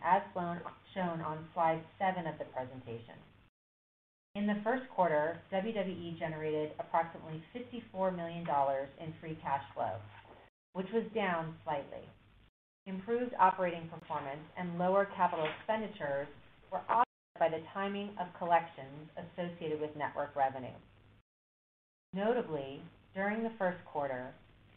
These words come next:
we returned approximately eighty-four million dollars of capital to shareholders, including seventy-five million dollars in share repurchases and nine million dollars in dividends paid. To date,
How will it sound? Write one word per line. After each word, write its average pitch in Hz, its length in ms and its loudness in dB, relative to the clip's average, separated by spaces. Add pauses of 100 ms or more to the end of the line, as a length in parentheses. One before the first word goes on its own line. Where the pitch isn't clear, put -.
(300)
we 202 80 -6
returned 202 440 -2
approximately 170 760 2
eighty-four 185 500 0
million 165 340 -4
dollars 156 400 4
of 175 60 -8 (120)
capital 147 500 -2
to 165 80 -10 (100)
shareholders, 135 600 -4 (600)
including 175 560 -2
seventy-five 202 600 4
million 160 260 -4
dollars 147 400 2 (140)
in 165 240 -8
share 151 160 -4
repurchases 135 800 -8 (800)
and 175 180 -2
nine 185 320 2
million 147 340 -6
dollars 139 400 4 (120)
in 160 100 -8
dividends 139 400 -8 (140)
paid. 131 280 -4 (1400)
To 190 40 -2
date, 185 360 0